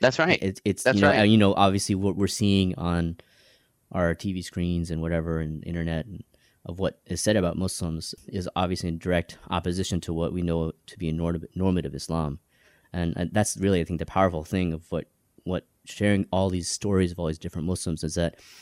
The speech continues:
Speaker 2: as you said, there are these common threads. There's these, there's these, there's these basic norms of decency and, and mercy and rahmah and justice and so forth that is present in, in all these very different people, which I think is very, very powerful. Um, and it's something that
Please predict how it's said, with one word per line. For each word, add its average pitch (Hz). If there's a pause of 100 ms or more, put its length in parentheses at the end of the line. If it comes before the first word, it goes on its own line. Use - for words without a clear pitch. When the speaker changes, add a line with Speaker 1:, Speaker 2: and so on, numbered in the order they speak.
(120)
Speaker 2:
as 90
you 87
said, 87
there 92
are 87
these 90
common 87
threads. -
There's 82
these, 80 (480)
there's 90
these, 87 (160)
there's 90
these 90
basic 92
norms 90
of 82
decency 87
and, - (580)
and 87
mercy 87
and 76
rahmah 82
and 92
justice -
and 76
so 82
forth 82
that 82 (280)
is 87
present 95
in, 80
in 87
all 104
these 90
very 85
different 82
people, 87
which 82
I 87
think 135
is 98
very, 90
very 80
powerful. 85 (500)
Um, 82
and 101
it's 98
something 135
that 85